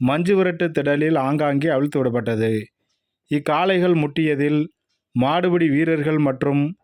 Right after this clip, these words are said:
பார்வையாளர்கள் என நூற்றி பதினேழு பேர் காயமடைந்தனர். இதில் முதலுதவி சிகிச்சை பின்னர் இருபத்தி ஏழு பேர்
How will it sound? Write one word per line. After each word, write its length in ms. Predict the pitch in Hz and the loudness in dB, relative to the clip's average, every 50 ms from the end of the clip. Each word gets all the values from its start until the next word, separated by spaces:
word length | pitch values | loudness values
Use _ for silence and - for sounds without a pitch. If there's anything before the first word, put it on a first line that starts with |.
| _ _ _ _ _ _ _ | _ _ _ _ _ _ _
பார்வையாளர்கள் 880 | - - 139 156 175 185 185 180 175 160 160 160 156 143 139 139 135 131 | -4 -2 0 0 0 0 0 0 0 2 0 0 0 0 -2 -2 0 0
என 400 | 127 135 135 139 135 139 143 143 _ _ _ _ _ _ _ _ | 0 0 0 0 -2 -2 -4 -6 _ _ _ _ _ _ _ _
நூற்றி 420 | - 135 151 180 196 180 - 190 196 | -4 -2 0 0 0 -2 -2 -4 -2
பதினேழு 520 | 165 - 147 147 160 175 170 165 156 143 | 0 0 0 0 0 0 0 0 0 0
பேர் 200 | 135 139 156 - - 143 | 0 0 -2 -2 -2 -2
காயமடைந்தனர். 640 | 139 139 135 131 123 120 117 117 113 113 110 110 104 - _ _ _ _ _ _ _ _ _ _ _ | -2 0 0 0 0 0 0 0 0 0 -2 -4 -6 -8 _ _ _ _ _ _ _ _ _ _ _
இதில் 480 | - 127 139 135 147 151 151 151 - _ _ _ _ _ _ _ - 131 | -4 -4 -2 0 0 0 -2 -2 -4 _ _ _ _ _ _ _ -4 -2
முதலுதவி 560 | 131 147 165 185 196 202 196 185 180 185 185 190 | 0 0 2 2 2 2 2 2 2 2 2 0
சிகிச்சை 460 | 175 - 160 156 165 165 - 170 160 | 0 -2 -2 -4 -4 -2 0 -2 -2
பின்னர் 540 | 143 147 143 143 143 143 143 143 147 143 - _ _ _ _ _ _ _ _ _ _ _ | 0 0 0 0 0 0 0 -2 -4 -6 -8 _ _ _ _ _ _ _ _ _ _ _
இருபத்தி 460 | - 180 170 196 202 202 175 - 185 | -4 0 2 2 2 2 0 0 0
ஏழு 200 | 170 160 151 147 | 2 2 2 0
பேர் 360 | 131 143 147 151 151 151 170 | 0 0 0 0 0 -2 -6